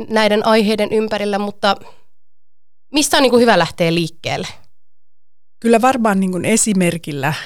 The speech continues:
Speaker 2: johtaminen on, on yksi ihan lähtökohta muutostyölle. Kysymyshän on oikeastaan muutosprosessista ja,
Speaker 1: Kyllä.
Speaker 2: ja tota niin, kun puhutaan tällaisesta inklusiivisesta kulttuurista, niin,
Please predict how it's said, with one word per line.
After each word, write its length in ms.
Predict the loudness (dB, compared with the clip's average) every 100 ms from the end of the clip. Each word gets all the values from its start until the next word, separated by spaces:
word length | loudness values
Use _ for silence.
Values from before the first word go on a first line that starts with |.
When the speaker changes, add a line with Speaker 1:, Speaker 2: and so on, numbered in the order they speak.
| -10
Speaker 2:
johtaminen 800 | 0 0 0 -2 0 0 0 -2
on, 120 | -4 -4
on 160 | -4
yksi 220 | -2 -4 -4
ihan 440 | 0 2 2 0 -4 -12 -20 -20 -20 -20 -4
lähtökohta 880 | 0 0 -2 -8 -8 -10 -8 -4 -4 -4 -20 -20 -10
muutostyölle. 760 | -4 -4 -2 -4 -2 0 0 0
Kysymyshän 600 | 0 0 0 0 0 0
on 160 | 0
oikeastaan 440 | -2 -6 -10 -10 -8
muutosprosessista 1200 | -8 -10 -12 -8 -4 -2 0 -2 -2 -4 0
ja, 240 | 0 0 0
Speaker 1:
Kyllä. 160 | -2 -6
Speaker 2:
ja 280 | -4 -4 -6
tota 340 | -10 -14 -10
niin, 260 | -8 -8 -10 -18 -20 -20 -20 -20 -20 -8
kun 160 | -6 -4
puhutaan 480 | 0 2 2 -2 -4
tällaisesta 580 | -4 -6 -4 -4 -2 -2
inklusiivisesta 960 | -2 -4 -4 -2 0 -2 -2 -2 -4 -6
kulttuurista, 880 | -2 0 -2 -6 -8 -6 -4 -4 -4
niin, 200 | -4